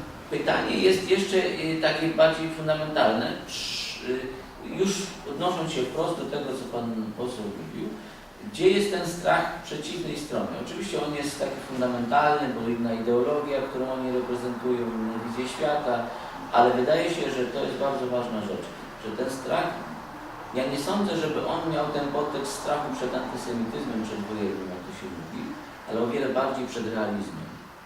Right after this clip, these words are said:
Przed polskim realizmem w polityce. Bo to jest ten brak, który wydaje mi się jest najbardziej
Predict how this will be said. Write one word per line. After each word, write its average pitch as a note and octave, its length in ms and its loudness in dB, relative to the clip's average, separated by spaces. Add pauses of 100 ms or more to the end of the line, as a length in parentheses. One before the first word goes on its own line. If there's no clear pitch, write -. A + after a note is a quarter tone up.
(380)
Przed B2 140 -4
polskim E3+ 560 0
realizmem D3+ 720 0 (680)
w - 140 -14
polityce. D3 560 0 (720)
Bo - 260 8 (460)
to F#3+ 140 10
jest - 260 10
ten E3 220 6
brak, D#3+ 300 10 (280)
który F3 380 4 (200)
wydaje E3+ 400 6 (100)
mi F#3 80 0
się F3 160 0
jest D#3+ 500 2
najbardziej D#3+ 1000 4